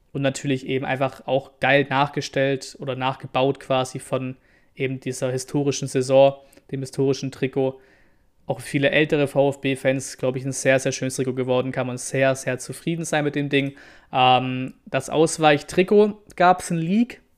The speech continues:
dass das quasi aussehen soll wie unser Heimtrikot, also eben auch so Elemente haben soll von, äh, eben, ja, Dingen aus der Stadt, aus Stuttgart und so weiter, Wahrzeichen, nur eben so schwarz-silbermäßig. Sieht auch ganz geil aus in den Le-, Leaks,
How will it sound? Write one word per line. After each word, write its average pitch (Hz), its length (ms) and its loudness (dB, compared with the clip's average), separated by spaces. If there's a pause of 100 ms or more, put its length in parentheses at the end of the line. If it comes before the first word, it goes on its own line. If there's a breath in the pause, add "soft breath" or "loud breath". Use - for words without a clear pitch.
(400 soft breath)
dass - 220 2
das 156 240 0
quasi 170 580 2
aussehen 180 480 0
soll 170 180 4
wie 165 60 4
unser 156 220 0
Heimtrikot, 185 300 2
also 139 180 2
eben 139 140 -4
auch 143 120 0
so - 100 -4
Elemente 147 520 -2
haben 160 200 0
soll 151 320 0 (320 loud breath)
von, 135 400 2
äh, 131 480 0
eben, 131 380 -4
ja, 131 320 -6 (340)
Dingen 143 220 0
aus 139 180 -4
der 135 140 -2
Stadt, 147 300 0
aus 139 140 -4
Stuttgart 160 340 -2
und 151 100 -2
so 147 120 -4
weiter, 147 360 0
Wahrzeichen, 151 640 0 (400 loud breath)
nur 143 200 2
eben 139 500 0
so 135 260 -2
schwarz-silbermäßig. 139 1700 2 (120)
Sieht - 600 -6
auch 190 240 4
ganz 165 320 -2
geil 175 240 2
aus 170 160 2
in - 80 -4
den 147 160 -4
Le-, 240 300 -2 (100)
Leaks, 208 460 -4